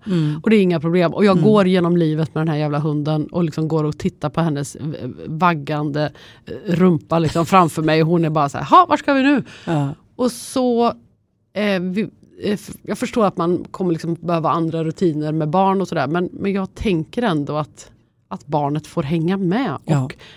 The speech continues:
Speaker 2: när jag var liten, om jag bara tänker så här, det, alltså att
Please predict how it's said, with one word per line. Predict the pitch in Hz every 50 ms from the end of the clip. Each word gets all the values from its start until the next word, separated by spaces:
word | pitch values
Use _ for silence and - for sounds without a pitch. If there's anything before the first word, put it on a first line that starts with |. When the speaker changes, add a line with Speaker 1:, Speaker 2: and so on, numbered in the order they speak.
| _ _
Speaker 2:
när | - 220
jag | 226 196 139
var | 131 139
liten, | 180 190 240 269 214 - - _ - 202 214 208 - - - - - - - _
om | - 202
jag | 214 202
bara | 180 214
tänker | 208 - 240 208 180 - -
så | 180 -
här, | 170
det, | 160 175 180 - - _ _ _ _ _ _ _ _ _ _ _ _ _ _
alltså | - - - -
att | 220 - -